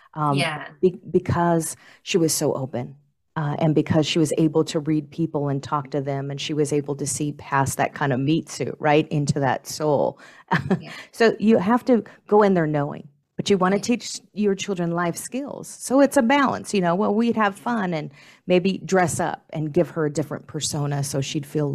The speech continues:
Speaker 1: little bit stronger, maybe a little bit more protective, uh, in that moment. But you, you do what you can to kinda <laughs> navigate the world, right? <laughs>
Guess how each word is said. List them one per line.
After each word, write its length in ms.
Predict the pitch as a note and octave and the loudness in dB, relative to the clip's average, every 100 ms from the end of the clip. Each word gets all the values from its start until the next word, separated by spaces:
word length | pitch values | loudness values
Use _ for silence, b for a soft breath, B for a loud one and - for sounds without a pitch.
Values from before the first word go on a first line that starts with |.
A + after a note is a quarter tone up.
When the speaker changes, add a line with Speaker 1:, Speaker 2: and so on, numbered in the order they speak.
| C#3 | 0
Speaker 1:
little 180 | D3 C#3+ | 2 2
bit 200 | C#3 - | 2 -2
stronger, 460 | - D#3+ C#3 C3+ C3 | -4 -2 0 0 -2
maybe 240 | C#3 C#3 | -2 -2
a 60 | C#3 | -2
little 200 | C#3 C3+ | -2 -2
bit 220 | B2+ - | -2 -2
more 240 | C#3+ B2+ | -4 -4
protective, 680 | B2+ C#3+ C#3 C#3 C#3 C#3 C3 B B B - | -6 -8 -4 -6 -4 -4 -4 B B B 0
uh, 220 | C3+ - | 2 2
in 180 | - C#3+ | 4 4
that 180 | C3+ C3+ | 4 2
moment. 320 | C#3 C#3 B2+ | 2 2 0
But 160 | D3+ - | -2 0
you, 160 | D#3 - | -2 0
you 140 | E3+ F3 | -2 2
do 180 | F#3 | 4
what 200 | F3 E3+ | 4 2
you 60 | D#3+ | -6
can 460 | C#3+ F3 F3 D#3+ C#3+ | -8 -4 -2 -2 -4
to 140 | D3+ | -8
kinda 260 | - D#3+ D3+ | -4 0 2
<laughs> 200 | D#3 D3 | 2 2
navigate 460 | C#3+ C#3+ D3 C#3+ | 0 -2 -2 -2
the 80 | C#3 | -4
world, 460 | C#3 D3 D#3+ C3 - | -4 -2 -2 -2 -6
right? 420 | A#2 B2 C#3+ F3 - - | -4 -2 -2 -4 -10 -16
<laughs> 260 | F3 - | -16 -14